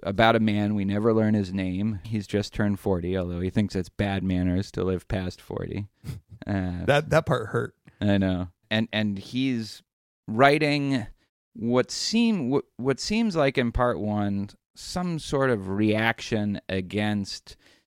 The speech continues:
Speaker 1: this utopian rationalist vision that,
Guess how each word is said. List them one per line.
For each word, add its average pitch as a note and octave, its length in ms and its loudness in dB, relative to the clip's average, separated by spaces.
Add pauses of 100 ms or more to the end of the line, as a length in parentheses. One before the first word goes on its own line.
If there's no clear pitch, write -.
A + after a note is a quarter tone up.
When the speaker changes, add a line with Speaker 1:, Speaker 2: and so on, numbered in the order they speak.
(160)
Speaker 1:
this G2+ 840 2
utopian A#2+ 1300 0 (1000)
rationalist G#2 1200 -4 (540)
vision F#2+ 1040 0 (440)
that, F#2 880 -4